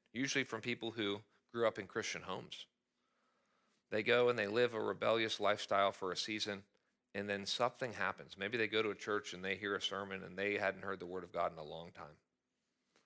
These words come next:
Maybe it's scripture memory verses their parents made them remember, and they all of a sudden they remember, "Oh my goodness, the wages of sin is death, but the free gift of God is eternal life through Christ Jesus."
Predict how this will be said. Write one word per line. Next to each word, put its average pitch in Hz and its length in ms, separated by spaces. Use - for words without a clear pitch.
Maybe 104 240
it's 107 140
scripture - 380
memory 107 340
verses 98 400
their 98 140
parents 95 420
made 92 220
them 92 160
remember, 92 400
and 98 100
they 98 100
all 104 200
of 104 80
a 104 40
sudden 110 360
they 90 120
remember, 98 480
"Oh 107 220
my 95 260
goodness, 92 580
the 98 60
wages 104 520
of - 120
sin 90 220
is 80 140
death, - 420
but - 120
the - 60
free 104 300
gift - 280
of - 100
God 95 240
is - 120
eternal 92 340
life 98 260
through 80 120
Christ - 300
Jesus." - 540